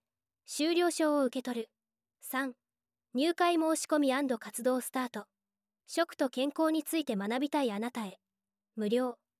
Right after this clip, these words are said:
要申し込み。健康講座、保健栄養コース開講。調理実習や運動実習を含む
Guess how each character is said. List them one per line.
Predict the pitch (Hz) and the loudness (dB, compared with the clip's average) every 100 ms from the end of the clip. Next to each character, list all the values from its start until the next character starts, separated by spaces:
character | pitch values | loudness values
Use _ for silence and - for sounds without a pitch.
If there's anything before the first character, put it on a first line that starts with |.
| - | 2
要 | 240 311 | 4 6
申 | 285 262 | 4 0
し | - | -4
込 | 240 | -6
み。 | 214 - _ _ _ _ _ | -6 -10 _ _ _ _ _
健 | 262 294 - | -2 -2 2
康 | 330 | 0
講 | 311 320 | 2 2
座、 | 294 202 - _ _ _ - | 0 -2 -8 _ _ _ -6
保 | 226 | -2
健 | 294 330 | 0 0
栄 | 330 339 | 2 2
養 | 339 349 | 2 2
コ | 349 | 2
ー | 320 | 0
ス | - | -2
開 | - 214 - | -8 -10 -8
講。 | 208 208 _ _ _ _ - | -10 -10 _ _ _ _ -6
調 | 277 320 | 0 2
理 | 349 | 2
実 | 330 359 - 285 | 0 -2 -2 -2
習 | |
や | 226 190 | -2 -2
運 | 233 311 | -2 2
動 | 349 | 2
実 | 339 339 | 2 -2
習 | - 285 | -2 -2
を | 220 | -2
含 | 185 - 240 | -4 -2 -2
む | 196 | -2